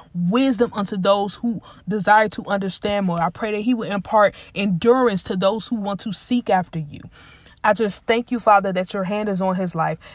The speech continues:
and that your hand is also on the lives of those who are listening. So, Father, be glorified in this. Be glorified in this. In the name of Jesus.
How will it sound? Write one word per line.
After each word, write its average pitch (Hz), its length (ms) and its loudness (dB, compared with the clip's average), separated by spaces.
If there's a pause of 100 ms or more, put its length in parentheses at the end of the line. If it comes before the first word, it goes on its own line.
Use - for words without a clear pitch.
and 185 120 -2
that 185 140 -2
your 190 100 -2
hand 220 260 -4
is 190 120 0
also 185 240 2
on 185 100 0
the 175 100 -2
lives 170 300 2
of 170 120 -6
those 175 200 -4
who 170 80 -6
are 156 140 -2
listening. 156 420 -12 (220)
So, 202 120 -4
Father, 202 280 4
be 202 180 -2
glorified 190 800 2
in 160 100 -8
this. 151 300 -14 (1080)
Be 208 120 -4
glorified 175 580 2
in 147 100 -10
this. - 380 -16
In 196 100 -8
the 196 80 0
name 180 220 -2
of 170 80 -4
Jesus. 151 500 -10